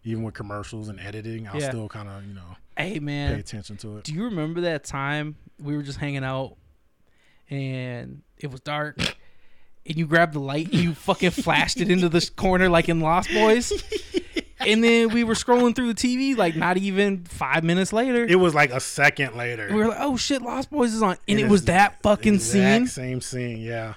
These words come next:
Speaker 2: That was some scary shit. <laughs>
Speaker 1: Grab the lamp and trying to find a vampire. Yeah, that was, that was some trippy shit, man.
Speaker 2: That was crazy.
Speaker 1: And I said, "Hey, you know, like, all my boys used to say that Mom had that mojo."
Speaker 2: Yeah.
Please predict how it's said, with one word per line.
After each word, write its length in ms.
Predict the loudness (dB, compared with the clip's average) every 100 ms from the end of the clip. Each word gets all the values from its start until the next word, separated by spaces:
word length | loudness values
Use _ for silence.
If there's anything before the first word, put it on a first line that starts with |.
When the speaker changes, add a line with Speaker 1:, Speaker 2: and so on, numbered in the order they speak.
| -2
Speaker 2:
That 200 | 0 0
was 140 | 0
some 120 | -2
scary 360 | -2 -2 -2 -2
shit. 420 | -4 0 0 2
<laughs> 180 | 2 2
Speaker 1:
Grab 240 | 0 -4
the 80 | -6
lamp 320 | -6 -6 -6
and 80 | -6
trying 180 | -8 -8
to 180 | -8 -12 -16 -18 -20 -18
find 320 | -12 -10 -10
a 40 | -10
vampire. 500 | -10 -10 -6 -6 -2
Yeah, 180 | -2 2
that 160 | 2 2
was, 140 | 0
that 180 | 0 0
was 100 | 0
some 140 | -2
trippy 260 | -2 -4 -4
shit, 280 | -8 -10 -4
man. 120 | 0
Speaker 2:
That 120 | 0
was 160 | 0 -2
crazy. 640 | 0 2 2 -2 -6 -10 -16 -20 -20 -20 _ -2
Speaker 1:
And 100 | -2
I 60 |
said, 300 | 0 0 0
"Hey, 280 | 0 0 0
you 240 | -2 -4
know, 160 | -2 0
like, 320 | 0 0 -4 -6
all 120 | -4
my 140 | -2
boys 460 | -2 0 0 -2 -4
used 100 | -8
to 60 | -10
say 220 | -8 -6
that 160 | -6 -8
Mom 260 | -6 -4
had 140 | -4 -6
that 140 | -8
mojo." 400 | -6 -4 -2 0
Speaker 2:
Yeah. 400 | 2 2 0 -4